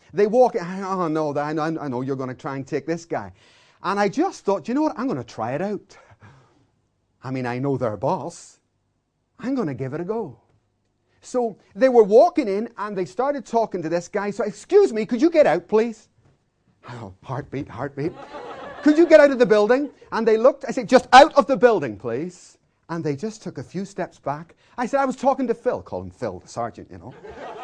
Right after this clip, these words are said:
"I was talking to Phil, and we've made an agreement that you guys are not supposed to hassle us. Do you want that guy? You can get him when he comes out." And they were going, "Okay, okay, okay."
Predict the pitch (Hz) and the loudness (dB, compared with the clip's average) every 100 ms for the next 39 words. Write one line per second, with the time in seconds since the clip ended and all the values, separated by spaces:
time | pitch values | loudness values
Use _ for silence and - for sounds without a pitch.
0 | - - - 254 - 370 349 302 - 285 | -16 -14 -6 0 4 4 4 0 2 4
1 | 233 196 208 294 320 294 269 190 226 233 | 4 2 0 0 2 2 2 2 0 0
2 | 208 131 160 170 277 269 254 220 220 226 | -2 -4 -4 -4 -2 -2 -4 -4 -6 -8
3 | 226 196 190 196 151 151 - 123 117 240 | -6 -4 -4 -6 -10 -12 -8 -10 -6 -2
4 | 269 269 269 262 214 262 262 240 - 202 | 0 0 -2 -8 -6 -6 -6 -10 -8 -6
5 | 202 170 208 190 175 160 139 147 127 110 | -4 0 0 0 -4 -4 -6 -8 -6 -8
6 | 90 _ _ _ _ _ _ _ 196 208 | -10 _ _ _ _ _ _ _ -12 -10
7 | 196 196 214 247 185 226 247 226 190 220 | -8 -8 -10 -8 -8 -8 -8 -10 -10 -8
8 | 151 185 | -8 -8